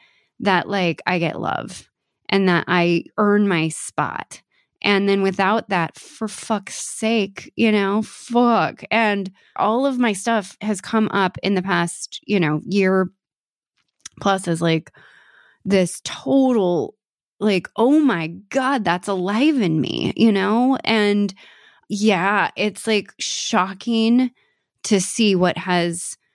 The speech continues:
been so perfectly concealed by the illusion of stability and security. And I think, like, the idea that we can get rid of all of our, like,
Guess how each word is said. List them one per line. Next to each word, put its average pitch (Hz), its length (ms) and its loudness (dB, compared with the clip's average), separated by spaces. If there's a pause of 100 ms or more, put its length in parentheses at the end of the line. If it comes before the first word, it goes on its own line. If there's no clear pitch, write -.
(680)
been 190 480 2 (380)
so 202 640 0 (920)
perfectly 233 600 0
concealed 190 960 0 (720)
by 196 440 0 (220)
the 196 420 0
illusion 214 680 2
of 185 220 -2
stability 185 1080 -2
and 185 200 0
security. 196 920 -2 (180)
And 185 540 0 (720)
I 220 120 2
think, 240 240 0
like, 226 120 0
the 214 140 2
idea 214 360 0
that 196 120 -2
we 185 80 -4
can 202 200 -4
get 190 180 -2
rid 190 240 0
of 190 200 -4
all 180 300 0
of 196 140 -2
our, 190 180 -2
like, 170 400 -2